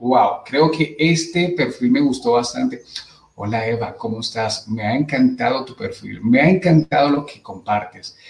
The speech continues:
Me encantaría tener una charla mucho más profunda contigo". Por supuesto, siempre repe-,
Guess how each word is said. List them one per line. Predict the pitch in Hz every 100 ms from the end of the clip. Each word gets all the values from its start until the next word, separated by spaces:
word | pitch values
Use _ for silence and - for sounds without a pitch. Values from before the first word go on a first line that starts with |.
| - _ -
Me | 147
encantaría | 160 160 147 - 113 117 131 190
tener | 143 120
una | 120 135
charla | - 120 117
mucho | 104 107 131 156 180 170 156
más | 131 127
profunda | 135 127 127 123
contigo". | 123 101 - 95 123 139 _ _ _ _
Por | -
supuesto, | 107 - 104 110 120
siempre | - - 110 - 147
repe-, | 135 113 104